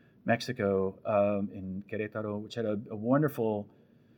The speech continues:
symposium on the Anthropocene. You know, what are the, what are the threats to biodiversity and to ecology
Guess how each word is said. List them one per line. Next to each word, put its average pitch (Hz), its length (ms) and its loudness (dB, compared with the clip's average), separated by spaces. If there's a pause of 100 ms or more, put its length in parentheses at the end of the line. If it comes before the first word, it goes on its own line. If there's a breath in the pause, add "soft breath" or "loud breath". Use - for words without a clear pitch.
(680 soft breath)
symposium 127 800 2
on 110 160 0
the 107 80 0
Anthropocene. 104 600 -2
You 95 60 -6
know, 98 80 -4
what 113 340 4
are 117 80 2
the, 101 580 2
what 120 120 -2
are 123 60 0
the 107 100 -6
threats 113 380 2
to - 100 -8
biodiversity 101 880 -2
and 92 120 -2
to 80 120 -10
ecology 104 760 -2